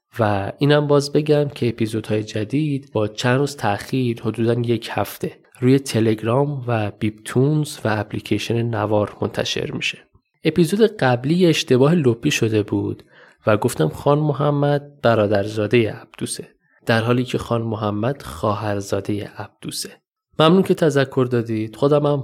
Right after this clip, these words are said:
موقع ادیت کردن متوجه نشده بودم. عذر می‌خوام، بالاخره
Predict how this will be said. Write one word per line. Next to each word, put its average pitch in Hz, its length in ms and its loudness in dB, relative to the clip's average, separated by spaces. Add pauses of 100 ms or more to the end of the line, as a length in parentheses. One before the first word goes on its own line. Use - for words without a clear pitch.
موقع 123 220 0
ادیت 123 240 -2
کردن 113 460 -2 (280)
متوجه 113 400 -2
نشده 110 420 -2
بودم. 104 420 -8
عذر - 260 -2
می‌خوام، 123 360 -4
بالاخره 107 600 -4